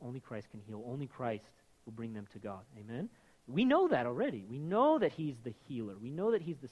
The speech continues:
Savior. We know he's the only way, the truth, and the life. And so it's getting to a place where we can journey with people to impart that to them. Amen? So if Jesus is friend of sinner, we are called to do that too. And if he was good at it, I'm challenging you, get good at it. And many of you, you're already doing this,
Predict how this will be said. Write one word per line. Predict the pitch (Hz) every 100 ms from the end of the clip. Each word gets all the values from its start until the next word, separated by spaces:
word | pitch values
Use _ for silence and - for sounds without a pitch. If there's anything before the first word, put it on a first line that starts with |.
| -
Savior. | 107 104
We | 117
know | 160
he's | 196 147
the | 156
only | 135 135
way, | 120 113
the | 107
truth, | - 117 113
and | 110
the |
life. | 101 - - _ _ _
And | 131
so | 156
it's | 131
getting | - 170 196
to | - 160
a |
place | - 156 -
where |
we | 120
can | 113
journey | 107 151 190
with | -
people | - 110
to | 104 -
impart | 117 110 - 104 107
that | -
to |
them. | 104 - -
Amen? | 107 127 220 - _ - - - -
So | 165
if | 127
Jesus | 151 247 247 247
is | 208
friend | 247 233
of | 220
sinner, | - 226 220 220 - - _ -
we | 131
are | 151
called | - 143 135
to |
do | 127
that | 120 110 -
too. | 101 92 - - _ -
And | 113
if | 107 -
he | 180
was | 190 160
good | 190 190
at | 185 185
it, | 202 - _ _ 120
I'm | 135
challenging | - 147 139 127 131
you, | 139 147 143 - 110
get | 117 -
good | 120 123
at | 104 95
it. | 90 _ _ _ _ -
And | 113
many | 151 165
of |
you, | 165
you're | 156 131
already | 120 147 175
doing | 165 160 160
this, | 175